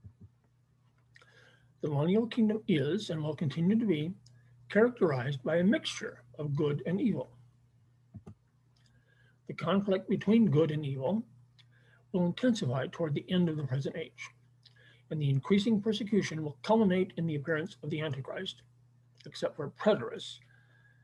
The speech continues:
and the second coming of Christ. Uh, preterists, uh, make a, a part of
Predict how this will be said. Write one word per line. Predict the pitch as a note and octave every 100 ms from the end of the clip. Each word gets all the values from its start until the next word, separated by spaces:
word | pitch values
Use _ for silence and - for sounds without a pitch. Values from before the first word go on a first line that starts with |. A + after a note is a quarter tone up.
| _ _
and | E3+ E3+
the | E3+ G3+
second | F#3 D#3+
coming | B2 D3 D#3+
of | D3+ C#3+
Christ. | - - - - _ _ _ _ _ _ _ _ _ _ _ _ - _ _ _ _ -
Uh, | - - -
preterists, | G3 F#3 E3 - -
uh, | F3 D#3+
make | F3+ D#3+
a, | D#3 - _
a | G3+
part | F3+ - G#3 E3+ -
of | D#3